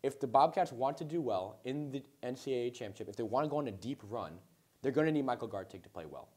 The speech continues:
And that's not something he's shown for us so far. He's had s-, his flashes of greatness, but he's also had flashes of disappointment, and he needs to be great if they want to do well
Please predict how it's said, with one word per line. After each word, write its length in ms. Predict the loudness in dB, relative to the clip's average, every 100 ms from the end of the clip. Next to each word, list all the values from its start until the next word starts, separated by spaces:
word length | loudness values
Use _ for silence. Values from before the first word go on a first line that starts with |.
| _ -4
And 100 | 2
that's 160 | 2 2
not 180 | -2
something 160 | -2 -6
he's 140 | -6
shown 220 | -6 -6 -4
for 140 | -6
us 100 | -6
so 160 | -6 -4
far. 200 | -4 -4
He's 200 | -4 -2
had 160 | -2
s-, 60 | -2
his 200 | -8 -6
flashes 420 | 0 0 0 -4
of 120 | -4
greatness, 420 | -4 -6 -10 -18 _ _ _ _
but 80 | 0
he's 80 | 4
also 180 | 6 6
had 120 | 2
flashes 360 | 2 0 -2 -8
of 120 | -8
disappointment, 520 | -10 -12 -14 -16 -16
and 80 | -12
he 120 | -10
needs 360 | -6 -2 -2 -4
to 60 | -8
be 260 | -6 -6 -10 _ _
great 360 | -4 0 0 -4
if 100 | -10
they 140 | -4 -2
want 260 | -2 -4
to 80 | -6
do 160 | -8 -4
well 320 | -2 -4 -6